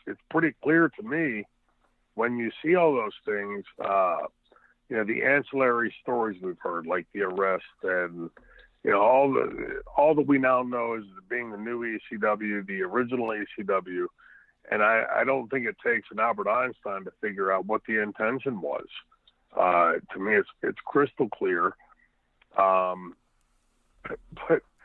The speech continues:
comical that how much the blowback on it has been. You know, that now they're having to put out a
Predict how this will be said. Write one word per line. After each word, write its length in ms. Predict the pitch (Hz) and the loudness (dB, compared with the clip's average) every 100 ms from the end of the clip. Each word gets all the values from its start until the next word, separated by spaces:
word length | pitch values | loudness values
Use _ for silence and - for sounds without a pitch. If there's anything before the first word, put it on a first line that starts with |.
| _ _ - | _ _ -2
comical 560 | 143 160 151 - 120 | 2 4 2 -2 -6
that 180 | 113 104 101 | -4 -4 -2
how 180 | 131 131 | -2 0
much 240 | 127 113 - _ | -2 -6 -12 _
the 100 | 123 | -10
blowback 560 | 107 120 143 131 110 95 - | -2 4 4 4 2 0 -6
on 140 | 92 | -12
it 100 | 85 87 | -10 -12
has 100 | 85 _ | -16 _
been. 220 | 87 73 - _ _ _ _ _ _ | -8 -8 -14 _ _ _ _ _ _
You 80 | 104 | 0
know, 120 | 101 | 2
that 160 | 95 | 0
now 320 | 101 113 135 135 | 2 4 4 4
they're 240 | 123 113 | 2 0
having 220 | 117 113 | -2 -4
to 80 | 104 | -16
put 180 | - 117 | -12 -4
out 240 | 110 104 | -2 -2
a 320 | 104 101 98 | -4 -4 -6